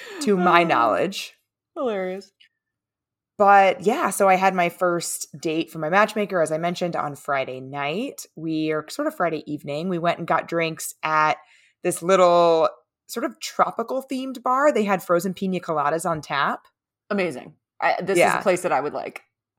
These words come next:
Speaker 1: They were so good. The only thing that was a bummer is they have this really cute back patio, but it had just rained, so it was all wet back there.
Speaker 2: Mm.
Speaker 1: So we couldn't, like, totally vibe out with the palm trees.
Speaker 2: Mm-hmm.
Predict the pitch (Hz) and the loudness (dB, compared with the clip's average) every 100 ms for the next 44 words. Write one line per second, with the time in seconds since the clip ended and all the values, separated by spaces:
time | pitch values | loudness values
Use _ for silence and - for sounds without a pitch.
0 | _ _ 190 185 175 - 160 185 196 165 | _ _ 4 4 2 0 4 4 4 6
1 | 156 156 180 226 240 240 208 190 147 180 | 6 4 4 6 4 4 4 2 6 6
2 | 175 165 147 165 170 165 156 143 165 175 | 6 0 -2 -2 0 -2 -6 -4 -2 -2
3 | 170 180 165 - _ 147 151 - - - | -4 -2 -2 -4 _ 2 2 0 -14 0
4 | 151 156 196 220 233 185 160 180 170 165 | 2 2 2 2 2 0 -2 -4 -4 -8
5 | 147 143 160 143 139 - 147 147 143 139 | -6 -4 -2 -4 -6 -6 -4 0 0 2
6 | 143 - 127 - 123 127 110 - 214 208 | -2 0 -2 -2 -4 -2 -2 -4 -8 -6
7 | 180 151 151 _ - 196 185 214 185 185 | -8 -10 -16 _ 0 2 2 2 0 2
8 | 170 - - 175 160 170 180 175 180 185 | 2 0 -4 0 0 2 2 4 2 2
9 | 190 196 196 - _ _ _ - 196 202 | 2 0 -2 -8 _ _ _ -4 -4 -2
10 | - 202 208 233 226 226 220 - 214 208 | -2 -2 -2 -4 -2 -4 -6 -4 -4 -2
11 | 190 185 | -6 -8